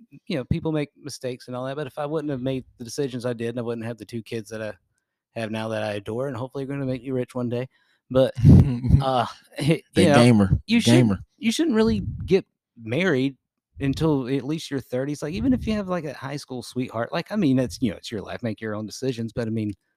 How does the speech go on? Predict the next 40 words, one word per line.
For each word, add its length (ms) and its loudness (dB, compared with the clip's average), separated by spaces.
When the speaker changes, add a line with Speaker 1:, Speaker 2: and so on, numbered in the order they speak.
Speaker 2:
Dude, 160 4
I'm 160 6
a 60 10
Speaker 1:
what, 80 10
Speaker 2:
strong 220 4
Speaker 1:
what, 100 4
Speaker 2:
believer 420 6
in 100 0
nobody 180 4
Speaker 1:
what's 100 4
gonna 140 4
Speaker 2:
married 120 2
Speaker 1:
change 300 2
if 120 -8
you 100 -4
get 180 -4
married, 400 -6
you 100 -6
Speaker 2:
I'm, 160 4
Speaker 1:
know? 80 -2
Speaker 2:
I'm 160 -2
a 40 0
strong 280 -2
believer 320 0
in 100 0
nobody 300 2
getting 180 -2
married 200 -2
before 240 -10
the 60 -6
age 100 -8
of 60 -20
twenty-five. 460 -12
Speaker 1:
But 140 -6
at 160 -2
least 260 -2
know 260 0
who 200 0
you 260 -2
are. 300 -10